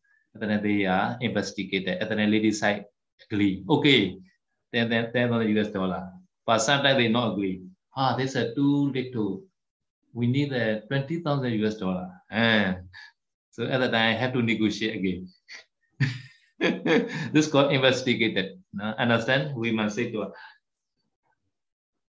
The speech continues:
So having investigated, at the time, this China duty is a haran pacha, pacha haranto, have to re-, reply the message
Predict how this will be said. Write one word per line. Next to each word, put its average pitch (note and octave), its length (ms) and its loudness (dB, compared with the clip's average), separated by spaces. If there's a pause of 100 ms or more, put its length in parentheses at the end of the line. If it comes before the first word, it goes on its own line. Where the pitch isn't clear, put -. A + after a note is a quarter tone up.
(540)
So B2 360 6
having C3 400 4
investigated, A#2+ 960 2 (240)
at A2+ 120 -2
the A2+ 120 2
time, A2 140 2
this A#2+ 160 0
China A2 480 2
duty G#2 420 -2
is G2 160 -4
a G2 400 -2
haran G#2 480 0
pacha, G2+ 560 -4
pacha A#2 320 0
haranto, F#2 680 -4 (340)
have A#2 180 -6
to A2+ 80 -2
re-, G#2 240 0 (480)
reply A2 480 0
the G2 100 -4
message F#2+ 600 -6